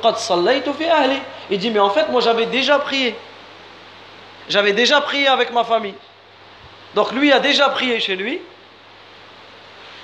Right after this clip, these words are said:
Il est arrivé, le prophète Sami a prié la même prière que lui a prié. Donc, lui a considéré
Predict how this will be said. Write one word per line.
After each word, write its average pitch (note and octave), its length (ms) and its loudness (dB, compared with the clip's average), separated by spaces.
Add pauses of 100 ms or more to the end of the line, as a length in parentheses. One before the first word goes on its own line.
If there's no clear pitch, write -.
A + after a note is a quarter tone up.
(240)
Il B3+ 160 4
est B3 260 4 (1200)
arrivé, E3 580 4 (380)
le F3+ 100 2
prophète A3 280 0
Sami A3 220 0
a F#3+ 80 4
prié A3 280 0
la F#3 100 6
même D#4 140 4
prière D4 280 0
que C4+ 60 -4
lui A#3+ 180 0
a A3 80 6
prié. G#3 320 -2 (180)
Donc, F3+ 180 -2
lui D4 200 2
a C4 80 4
considéré B3 760 0